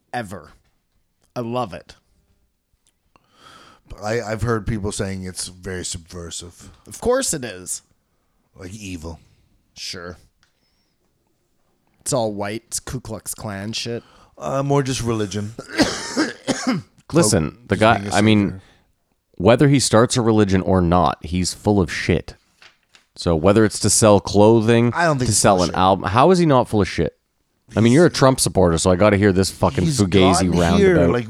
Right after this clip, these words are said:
Speaker 2: is he, he just backed his way into here, like
Speaker 3: No, he's an incredible music producer.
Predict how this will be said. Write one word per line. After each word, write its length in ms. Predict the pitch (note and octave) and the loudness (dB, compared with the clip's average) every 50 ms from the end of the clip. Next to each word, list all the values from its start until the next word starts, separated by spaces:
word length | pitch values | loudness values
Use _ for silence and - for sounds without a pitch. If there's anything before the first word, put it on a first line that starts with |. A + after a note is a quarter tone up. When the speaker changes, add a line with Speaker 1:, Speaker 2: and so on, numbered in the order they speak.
| C#3 C#3+ | -12 -12
Speaker 2:
is 240 | C3+ C3+ C3 B2 A#2+ | -12 -10 -10 -10 -10
he, 100 | B2 B2 | -10 -12
he 300 | B2 C3 A#2+ C3+ C3+ B2+ | -12 -10 -10 -8 -8 -8
just 520 | A2 G#2 C3 D3 D3+ B2 A#2+ A#2 A2 G2 | -8 -6 -6 -6 -6 -8 -10 -14 -16 -12
backed 380 | G2+ A#2 G#2+ B2+ C3+ C3 - - | -10 -8 -6 -8 -8 -10 -12 -10
his 200 | C3+ B2 G2+ - | -8 -8 -6 -4
way 220 | B2+ A#2 A2 G#2+ - | -6 -6 -6 -8 -10
into 240 | A#2 B2+ C3+ D3+ D#3+ | -12 -14 -14 -14 -14
here, 280 | D3+ D#3 D#3+ D#3+ E3 | -14 -12 -10 -10 -8
like 460 | D#3+ D3 C3+ B2+ A2+ G#2 _ - - | -8 -8 -8 -8 -10 -14 _ -10 -2
Speaker 3:
No, 260 | G2 G#2 D3 F3+ C#3+ F#2+ | 2 4 6 6 6 6
he's 200 | E2+ F#2+ G#2 G2+ | 4 4 2 4
an 60 | G#2 | 4
incredible 720 | G#2 G2 - - - C3 C3 C3+ D3 C#3+ D#3 D#3+ E3 C#3+ - _ _ _ | 2 2 2 0 2 2 4 4 4 4 4 4 4 2 -2 _ _ _
music 560 | - F2 G2 G#2 A2+ B2 A#2 A2+ C3 - - | -8 -4 -2 0 2 2 2 2 0 -2 -2
producer. 720 | - - A2+ G2 E2+ G#2 G2+ G2+ - - E2+ C#2+ C2 - | -4 -4 -2 0 2 2 2 2 2 -2 -2 -4 -4 -6